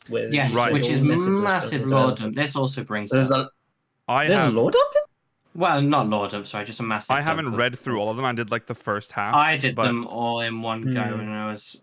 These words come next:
Speaker 2: overwhelmed
Speaker 3: Yeah,
Speaker 2: by
Speaker 3: I
Speaker 2: how
Speaker 3: was
Speaker 2: many
Speaker 3: too
Speaker 2: there were,
Speaker 3: overwhelmed,
Speaker 2: but
Speaker 3: so I'm like, "I need to wait
Speaker 1: I need
Speaker 3: until
Speaker 1: to
Speaker 3: I
Speaker 1: read
Speaker 3: continue."
Speaker 1: some more later. I only read
Speaker 2: Some of
Speaker 1: one
Speaker 2: them
Speaker 1: of
Speaker 2: are
Speaker 1: them. I
Speaker 2: like,
Speaker 1: read the
Speaker 2: some of them are vague.
Speaker 3: Y-
Speaker 1: Yeah.
Speaker 2: Kind of, you know, kind of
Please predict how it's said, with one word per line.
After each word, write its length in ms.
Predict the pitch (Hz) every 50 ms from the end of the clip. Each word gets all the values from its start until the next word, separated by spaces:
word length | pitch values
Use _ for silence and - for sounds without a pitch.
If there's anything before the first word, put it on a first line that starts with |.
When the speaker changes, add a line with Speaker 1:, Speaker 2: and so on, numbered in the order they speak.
| -
Speaker 2:
overwhelmed 580 | 123 120 117 107 113 107 107 113 110 110 107 107
Speaker 3:
Yeah, 80 | 131
Speaker 2:
by 60 | 127 123
Speaker 3:
I 60 | 131
Speaker 2:
how 60 | 139
Speaker 3:
was 100 | 143 -
Speaker 2:
many 60 | - -
Speaker 3:
too 40 |
Speaker 2:
there 80 | 143 135
were, 40 | 127
Speaker 3:
overwhelmed, 480 | 110 113 117 110 113 113 113 110 107
Speaker 2:
but 60 | 110 -
Speaker 3:
so 40 | 113
I'm 80 | 107
like, 140 | 110 107 98
"I 40 | 110
need 180 | 113 117 110 -
to 100 | - 104
wait 280 | 95 101 107 104 104 101
Speaker 1:
I 120 | 143 147 151
need 100 | 151 151
Speaker 3:
until 140 | 139 139 165
Speaker 1:
to 80 | 147
Speaker 3:
I 20 | 131
Speaker 1:
read 180 | 131 127 113
Speaker 3:
continue." 100 | - - - 107 107
Speaker 1:
some 0 |
more 180 | 104 104 104 104
later. 320 | 104 101 101 101 - 117
I 100 | 110 104
only 160 | 107 107 107
read 100 | 101 104
Speaker 2:
Some 120 | 202 208 196
of 40 | -
Speaker 1:
one 60 | -
Speaker 2:
them 160 | 156 147 147
Speaker 1:
of 60 | 143
Speaker 2:
are 40 | 139 135 131
Speaker 1:
them. 20 |
I 140 | 127 120 113
Speaker 2:
like, 80 | 120 135
Speaker 1:
read 200 | 156 165 170 165
the 80 | 165 - - - - - - - - - _ _ _ _ _ _ _ _
Speaker 2:
some 200 | - - 247 359
of 60 | 392
them 120 | 392 302 160
are 40 | 143
vague. 440 | 143 135 117 104 107 104 78 - - - _ _ _ _ _ _ _ _ _ _ _ _ _ _ _ _ _
Speaker 3:
Y- 100 | 117 120 - _ -
Speaker 1:
Yeah. 220 | 135 123 113 139
Speaker 2:
Kind 200 | 143 175 156 147
of, 160 | 147 143 139
you 100 | 185 196
know, 240 | 190 190 190 185 165
kind 280 | 139 - 160 143 131 127
of 180 | 123 120 127